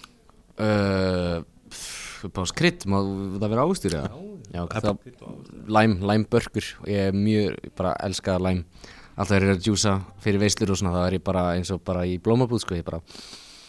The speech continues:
Speaker 1: alveg að <laughs> lofa þetta, sko.
Speaker 2: Ok, herru, þá er það, uh, scenario.
Speaker 1: Ok.
Speaker 2: Tilbúin í það?
Speaker 1: Já.
Speaker 2: Þetta er krefjandi, sko.
Speaker 1: Ok.
Speaker 2: <laughs> Herru, herru, það er,
Speaker 1: Já.
Speaker 2: það er satt afmælis-,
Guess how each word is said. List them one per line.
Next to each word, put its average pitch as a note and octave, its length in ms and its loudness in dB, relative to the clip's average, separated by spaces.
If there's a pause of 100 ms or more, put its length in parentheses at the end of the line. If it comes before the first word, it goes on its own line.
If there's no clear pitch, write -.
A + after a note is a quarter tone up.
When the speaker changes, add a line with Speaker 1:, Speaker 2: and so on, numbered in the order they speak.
(220)
Speaker 1:
alveg - 280 6
að F#2+ 320 4
<laughs> - 0 -
lofa G#2+ 340 6
þetta, F2 180 -2
sko. - 140 -2 (600)
Speaker 2:
Ok, A2 160 8 (320)
herru, C#3 280 12
þá - 160 8
er D3 100 12
það, D3+ 220 12 (760)
uh, C3+ 300 12
scenario. - 600 8 (800)
Speaker 1:
Ok. G2 160 -8 (300)
Speaker 2:
Tilbúin D3+ 340 6
í A#2+ 60 10
það? F#2+ 120 0 (200)
Speaker 1:
Já. - 200 -6
Speaker 2:
Þetta G2 240 2
er G2+ 60 0
krefjandi, G2+ 380 8
sko. B2+ 140 4 (100)
Speaker 1:
Ok. - 140 -4 (200)
Speaker 2:
<laughs> A#2+ 80 6
Herru, G#2+ 320 10 (420)
herru, D3+ 280 12
það D#3 180 12
er, D3+ 160 12
Speaker 1:
Já. A#2 100 2
Speaker 2:
það C#3 160 6
er C3+ 80 12
satt A#2+ 200 4
afmælis-, F#3+ 400 10